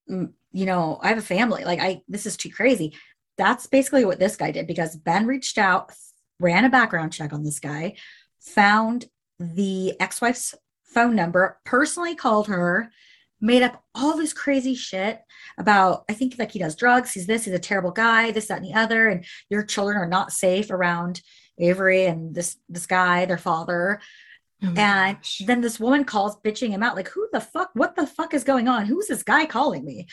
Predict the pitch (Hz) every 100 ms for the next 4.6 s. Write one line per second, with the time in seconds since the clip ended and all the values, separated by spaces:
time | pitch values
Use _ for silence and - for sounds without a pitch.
0 | - - - - 247 240 247 247 247 -
1 | 262 262 254 240 240 220 214 - 226 233
2 | 254 247 220 214 - 214 208 190 185 185
3 | 208 214 254 - 185 170 165 233 - 185
4 | 170 170 165 254 240 226